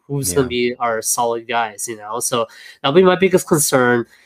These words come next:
Speaker 1: And, yeah, I think the hitting's great. Um, that's also a concern to me as well, 'cause I think you can only go on these home run streaks for so long.
Speaker 2: Yeah.
Speaker 1: Um,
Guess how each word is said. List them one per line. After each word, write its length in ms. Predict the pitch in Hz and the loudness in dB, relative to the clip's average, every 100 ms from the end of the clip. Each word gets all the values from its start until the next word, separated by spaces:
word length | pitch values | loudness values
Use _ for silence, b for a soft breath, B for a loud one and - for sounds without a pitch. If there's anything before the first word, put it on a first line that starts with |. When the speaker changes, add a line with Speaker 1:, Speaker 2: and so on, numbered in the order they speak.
| b b - | b b -4
Speaker 1:
And, 640 | 135 131 127 123 120 120 123 | -2 0 0 -2 -4 -6 -2
yeah, 240 | 135 202 | 4 4
I 80 | 143 | 4
think 200 | 160 190 | 2 2
the 80 | 156 | 2
hitting's 440 | - 196 208 170 | 4 6 6 4
great. 480 | - 143 170 226 - | 2 4 4 2 -2
Um, 320 | 139 139 127 123 | -2 -2 -2 -4
that's 260 | 131 - | -4 -4
also 260 | 151 139 147 | -4 -2 -2
a 80 | 135 | -2
concern 380 | 135 - 139 | -6 -4 -4
to 100 | 139 | -4
me 140 | 131 127 | -4 -2
as 200 | 113 - | -4 -8
well, 280 | 117 120 135 | -6 -4 -6
'cause 220 | 139 120 | -6 -8
I 80 | 117 | -8
think 340 | - 170 175 | -4 -4 -4
you 80 | 190 | -8
can 160 | - 151 | -2 0
only 280 | 151 156 | 2 0
go 220 | - 123 135 | -4 -2 0
on 180 | 135 135 | 0 -2
these 180 | 127 | -6
home 300 | - 135 127 | -6 -2 -2
run 180 | 127 135 | 0 -2
streaks 400 | 135 - 139 139 | -2 -4 -4 -4
for 120 | - | -8
so 320 | - - 127 - | -8 -6 -8 -8
long. 420 | 107 107 143 214 b b b b | -12 -8 -6 -8 b b b b
Speaker 2:
Yeah. 100 | 101 | -4
Speaker 1:
Um, 580 | 117 117 113 110 104 104 | 0 0 -2 -6 -10 -14